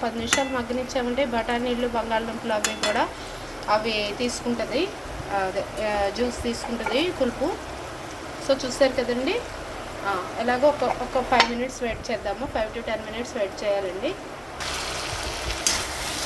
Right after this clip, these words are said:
చూసారు కదండి, యమ్మీ యమ్మీ వంకాయ బంగాళదుంప ముద్ద కూర రెడీ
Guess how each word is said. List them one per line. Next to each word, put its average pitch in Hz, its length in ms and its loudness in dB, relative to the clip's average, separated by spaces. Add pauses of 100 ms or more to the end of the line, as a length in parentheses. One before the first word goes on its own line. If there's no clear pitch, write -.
(120)
చూసారు 285 380 2
కదండి, 262 360 4 (760)
యమ్మీ 254 340 4
యమ్మీ 277 280 8 (2750)
వంకాయ 233 440 2
బంగాళదుంప 226 600 0 (180)
ముద్ద 208 160 2 (140)
కూర 226 200 0 (160)
రెడీ 202 220 2